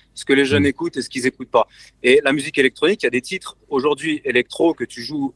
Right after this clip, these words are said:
Speaker 1: euh, dans la grande salle où les gens vont rester et tu vas jouer un autre titre électro où tu sais pas pourquoi ils vont se barrer, en fait. Et je pense que, bah, après, c'est générationnel, effectivement.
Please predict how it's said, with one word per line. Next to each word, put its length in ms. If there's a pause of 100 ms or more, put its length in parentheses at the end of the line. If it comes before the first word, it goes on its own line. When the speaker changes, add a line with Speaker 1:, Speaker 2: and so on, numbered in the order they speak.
Speaker 1:
euh, 140
dans 120
la 100
grande 240
salle 260
où 60
les 100
gens 140
vont 100
rester 380 (420)
et 80
tu 140
vas 100
jouer 340
un 160
autre 120
titre 200
électro 360
où 40
tu 80
sais 80
pas 120
pourquoi 220
ils 40
vont 100
se 60
barrer, 260
en 80
fait. 160 (440)
Et 300
je 100
pense 260
que, 140
bah, 320 (340)
après, 260
c'est 160
générationnel, 680
effectivement. 560